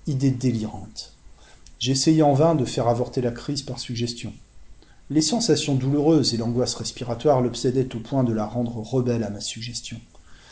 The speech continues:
Mais j'arrivai, après quelques essais et tâtonnements infructueux, à l'hypnotiser en sommeil profond dans l'intervalle de ses crises, à prévenir le retour, à annihiler la douleur fixe précordiale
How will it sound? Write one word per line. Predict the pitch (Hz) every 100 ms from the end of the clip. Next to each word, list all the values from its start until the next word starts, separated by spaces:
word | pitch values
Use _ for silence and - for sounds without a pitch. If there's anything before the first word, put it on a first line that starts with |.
| - - -
Mais | 127
j'arrivai, | 131 151 147 156
après | 139 - 123
quelques | 117 151 151 143 131
essais | 127 - 120 -
et | 139
tâtonnements | - 117 131 120 117 -
infructueux, | 120 - - 120 - 170 -
à |
l'hypnotiser | 139 139 208 170 165 170
en | 123
sommeil | - 120 120
profond | 117 - 143 135 117 113 - - - -
dans | - 131
l'intervalle | 139 143 135 120 127
de | 117
ses | -
crises, | - - 113 110 113 - - - -
à | 151
prévenir | 139 214 185 180 165
le | 139
retour, | 131 135 - 180 135 -
à | 143
annihiler | 139 - 180 202 190 139 165 165 -
la | 123 120
douleur | 117 143 135 -
fixe | - - 180 -
précordiale | 120 - 143 135 110 104 110 113